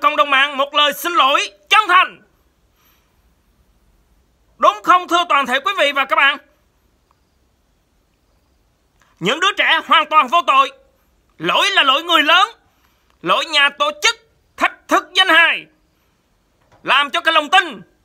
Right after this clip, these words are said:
cái lòng tốt của người dân bị xói mòn. Rất là tức, rất là bức xúc.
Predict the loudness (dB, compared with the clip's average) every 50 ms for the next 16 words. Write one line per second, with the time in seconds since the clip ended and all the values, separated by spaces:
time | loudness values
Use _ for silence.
0 | _ _ _ _ -8 -2 0 0 0 0 0 0 0 0 0 -4 -8 -4 -4 -4
1 | -2 0 0 0 0 -2 -6 -14 _ -10 -8 -8 -4 0 2 2 4 4 4 4
2 | 2 0 -4 -10 _ _ _ _ _ _ _ _ _ _ _ _ _ _ _ _
3 | _ _ _ _ _ _ _ _ _ _ _ _ _ _ _ _ _ _ _ _
4 | _ _ _ _ -2 0 0 0 0 -2 -2 0 2 2 0 0 _ -4 0 0
5 | 0 0 0 0 0 0 2 0 -2 -2